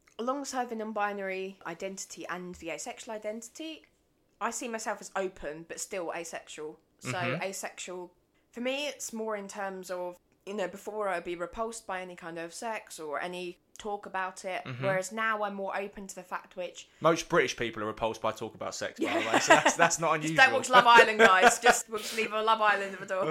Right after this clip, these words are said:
Speaker 2: Uh.
Speaker 1: So I, th-, I, I think one of the things which I'm coming to terms with is that I don't have to be alone. And again, another label which I was putting on myself and also society was putting on me through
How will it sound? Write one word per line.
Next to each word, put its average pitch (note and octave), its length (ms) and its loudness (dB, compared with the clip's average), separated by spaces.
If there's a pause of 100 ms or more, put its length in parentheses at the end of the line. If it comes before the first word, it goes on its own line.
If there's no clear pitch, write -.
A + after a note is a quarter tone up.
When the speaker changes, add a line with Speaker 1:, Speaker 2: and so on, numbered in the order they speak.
(100)
Speaker 2:
Uh. D3+ 60 -2 (1000)
Speaker 1:
So G#3 320 0
I, A3 80 2
th-, - 140 -16 (280)
I, G#3+ 60 2
I A3+ 40 -2
think - 600 -8 (480)
one G#3 200 -2
of G3+ 60 -2
the G3 60 -10
things G3+ 260 -8
which - 160 -12
I'm G3 160 -4
coming F#3+ 280 -10
to - 80 -10
terms F3 320 -8
with E3+ 200 -8
is F3 180 -8
that F#3 280 -6 (100)
I G3+ 160 6
don't G3+ 220 0
have G3 240 -12
to - 60 -20
be F#3 160 -6
alone. F3 380 -2 (300)
And F#3 460 0 (100)
again, F3+ 440 -4
another F#3 320 -2
label F3 460 -2
which F3+ 200 -10
I E3 140 -2
was E3 120 -12
putting F3 300 -8
on G3+ 80 -6
myself F#3+ 680 -6
and F#3 200 -4
also F#3 260 -10
society A#3+ 540 -8
was E3 100 -16
putting - 320 -14
on E3 100 -10
me F#3 200 -8
through F3+ 400 -6